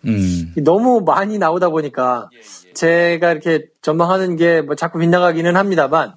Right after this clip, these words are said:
Speaker 1: 음.
Speaker 2: 아무튼 그래도 우병우 전 민정수석에 대해서는 검찰이 굉장히 신경을 쓰고 있는 것만은 사실이어서
Speaker 1: 예.
Speaker 2: 하여튼 사활을 걸지 않을까 싶어요.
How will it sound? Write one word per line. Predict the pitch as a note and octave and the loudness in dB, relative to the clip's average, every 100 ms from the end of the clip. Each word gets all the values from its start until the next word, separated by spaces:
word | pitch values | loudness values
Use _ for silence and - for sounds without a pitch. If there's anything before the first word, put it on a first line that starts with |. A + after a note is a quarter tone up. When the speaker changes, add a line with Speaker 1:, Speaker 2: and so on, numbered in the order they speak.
| - | -6
Speaker 1:
음. | G#2+ F#2 D#2+ - | -2 0 -2 -2
Speaker 2:
아무튼 | G#3 A#3 G#3+ | -2 0 2
그래도 | A3 G#3+ A3 F#3+ | 2 2 2 2
우병우 | F3+ G#3+ A#3 A3+ A3 G#3 G3 F3+ | 2 2 2 2 2 2 0 0
전 | F#3+ G3 | 0 0
민정수석에 | F#3+ G3+ G3 G#3 G3 F3+ | 2 2 2 0 2 2
대해서는 | E3 E3 E3 F3 A3+ A#3 _ _ | 2 2 0 2 0 -2 _ _
검찰이 | - F3 E3+ G#3 G3 | -6 -4 0 0 0
굉장히 | F3 F#3 G3+ | -2 0 0
신경을 | A#3+ B3 A#3 G#3+ | 2 2 2 0
쓰고 | - C4 | -2 0
있는 | C4+ A#3 G#3+ | 2 4 2
것만은 | G3+ F3 F3 | 2 2 0
사실이어서 | F3 G3 G#3 E3 B2+ F3 D3 - G2+ | 0 -2 2 0 2 0 -2 -4 -2
Speaker 1:
예. | F2 - | -2 -4
Speaker 2:
하여튼 | E3+ E3+ G3+ | -6 -2 0
사활을 | F#3 B3 C4 B3 | 2 2 2 2
걸지 | F#3 G3 | 0 2
않을까 | G3 E3 F#3 G3+ F#3 | 0 0 -2 -2 -2
싶어요. | - A3+ D#3 | -4 -2 -2